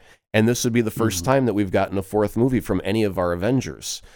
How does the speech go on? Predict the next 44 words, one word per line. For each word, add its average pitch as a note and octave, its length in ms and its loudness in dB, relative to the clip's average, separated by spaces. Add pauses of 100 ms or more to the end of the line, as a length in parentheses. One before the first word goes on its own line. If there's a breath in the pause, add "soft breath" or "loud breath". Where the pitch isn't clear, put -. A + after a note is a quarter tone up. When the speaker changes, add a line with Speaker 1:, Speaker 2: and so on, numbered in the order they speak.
(180 soft breath)
Speaker 1:
So, F#2+ 520 2
yay, A#2 300 2
I'm G2+ 140 0
Speaker 2:
Hmm. F2 40 0
Speaker 1:
happy G#2 280 0
to F#2 80 0
see G2 260 -2
some G#2 200 2
of F#2+ 160 0
them F#2+ 220 2
possibly G#2 480 -2
sticking A2 400 -2
around G#2+ 260 4
cinematically. A2 840 -2 (440 soft breath)
I'm F#2 180 2
thrilled A2+ 340 0
to G#2+ 60 -2
see A#2 180 -2
the G#2 120 2
other G#2 140 2
ones A2 360 2
that G#2 140 2
are G2 160 0
gonna G2 320 0
be G2+ 180 0
on G2 120 2
the F2+ 80 0
Disney F#2 340 0
Plus - 520 -6 (260)
shows. C3 560 -2 (520 soft breath)
I'm G#2 160 2
just G2+ 220 -2
Speaker 2:
Mm-hmm. F#2+ 80 -8
Speaker 1:
happy G#2 260 0
for G2 140 -4
the F#2+ 80 -2
continuation G2+ 760 -2
of F#2 100 -2
the F#2+ 180 -2
M G2+ 160 0
C - 220 -4
U, G2+ 320 0
but G2+ 260 -2
overall, G2+ 680 0